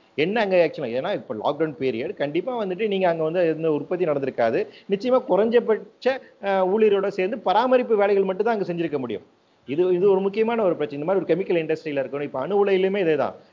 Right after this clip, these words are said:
நீங்க இந்த மாதிரி ஒரு pandemic சிட்யுவேஷன்ல வந்து பாத்தீங்கன்னா அதை மெயின்டெனன்ஸ் பண்ண வேண்டிய ஒரு இது இருக்கு.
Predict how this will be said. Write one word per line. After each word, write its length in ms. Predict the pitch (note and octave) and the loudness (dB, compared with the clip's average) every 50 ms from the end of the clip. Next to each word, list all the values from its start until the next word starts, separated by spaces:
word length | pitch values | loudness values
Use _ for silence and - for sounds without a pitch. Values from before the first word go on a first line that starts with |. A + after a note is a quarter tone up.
| _ _ | _ _
நீங்க 220 | - D3 D#3+ D#3 | -6 -4 -4 -2
இந்த 180 | D3+ D#3 F3 F#3 | -2 0 0 2
மாதிரி 260 | F#3 G3+ G#3+ A3 A3 | 2 4 4 4 6
ஒரு 140 | G3 F3 E3+ D#3 D3 C#3 C3 B2+ A#2+ A2+ A2 G#2+ G#2 G#2 G2+ - | 6 6 4 4 4 4 2 2 2 0 0 0 -2 -4 -4 -4
pandemic 420 | B2+ C#3+ E3 F3+ F3+ F3+ E3 C#3+ - - C3+ | -4 -4 -2 -2 -2 -2 -4 -6 -8 -12 -8
சிட்யுவேஷன்ல 500 | B2 D#3 D#3+ D#3 D#3 D#3+ D3+ C#3 C3+ C3+ | -2 -2 0 0 0 -2 -2 -2 -2 -2
வந்து 80 | B2 G#2 | -2 -2
பாத்தீங்கன்னா 420 | A#2 A2 - A2+ B2 D#3+ F#3+ F#3 - - - | -2 -2 -2 -2 -2 -2 -4 -4 -8 -4 0
அதை 220 | - D#3 F3 E3+ | 2 4 4 4
மெயின்டெனன்ஸ் 440 | E3 F#3 A3+ B3 C4 B3+ B3 A#3+ A3+ | 4 2 2 2 2 2 2 0 0
பண்ண 200 | G3+ G3+ G3 G3 | 0 0 0 0
வேண்டிய 280 | G3 G3 F#3+ F3+ F#3 F3+ | 0 0 2 2 4 4
ஒரு 120 | E3+ E3+ | 4 2
இது 80 | D#3+ F3 | 2 0
இருக்கு. 320 | E3 D#3+ - A#2+ G#2 | -2 -2 -4 -6 -10